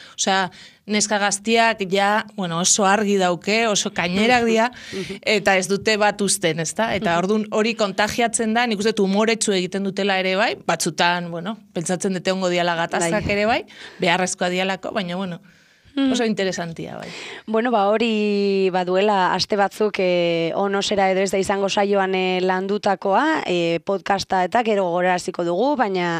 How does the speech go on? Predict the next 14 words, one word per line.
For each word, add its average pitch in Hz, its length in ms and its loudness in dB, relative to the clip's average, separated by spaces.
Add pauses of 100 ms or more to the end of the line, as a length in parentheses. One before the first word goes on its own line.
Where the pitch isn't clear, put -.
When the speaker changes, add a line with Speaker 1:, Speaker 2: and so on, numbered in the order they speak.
Speaker 2:
Alabediko, 180 720 0
alabedi 185 320 0
puntu 190 240 -4
eus 185 160 -2
atarian 185 420 0
eta 180 200 -2
Pikarako 170 960 -2 (240)
webgunean 190 560 0
ere, 180 340 0
e, 170 480 -2
entzungai 185 480 -2
eta 175 140 0
eskuragarri 170 1080 -2
dagoela. 175 560 0